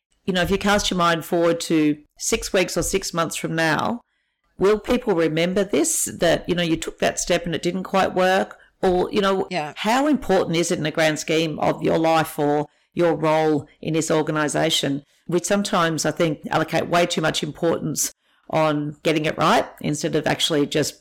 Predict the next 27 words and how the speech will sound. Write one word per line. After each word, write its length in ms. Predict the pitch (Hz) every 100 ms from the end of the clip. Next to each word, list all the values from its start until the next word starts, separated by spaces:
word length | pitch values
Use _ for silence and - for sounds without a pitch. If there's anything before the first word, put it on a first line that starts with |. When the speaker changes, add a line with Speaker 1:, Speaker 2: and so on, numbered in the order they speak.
| _ 165
Speaker 2:
Mm-hmm. 160 | 147
Speaker 1:
doing 240 | - 147 143
something. 460 | 156 147 - 143 - _ _ _ _ -
Speaker 2:
Yeah. 160 | 165 - _ _ _ -
I 60 | 220
was 100 | 233
actually 280 | 233 262
coaching 420 | - 247 196 226 226
someone 340 | 202 170 160
yesterday 760 | 165 175 190 165 160 156 147 -
and 440 | 165 160 160 156 381 _ _ _ _ _ _ _
they 140 | 185 170
were 120 | 160
feeling 560 | - 214 190 190 175
a 140 | 170 156 _
bit 140 | 185
overwhelmed 640 | 180 156 156 156 151 151 -
by 140 | 151
some 180 | 156 156
things 220 | 160 151
that 80 | 151
were 80 | -
going 320 | 165 156 151
on. 320 | 156 151 156 - _ _ _ -
We 140 | 175
talked 360 | 165 202 196 202
about, 400 | 175 156 160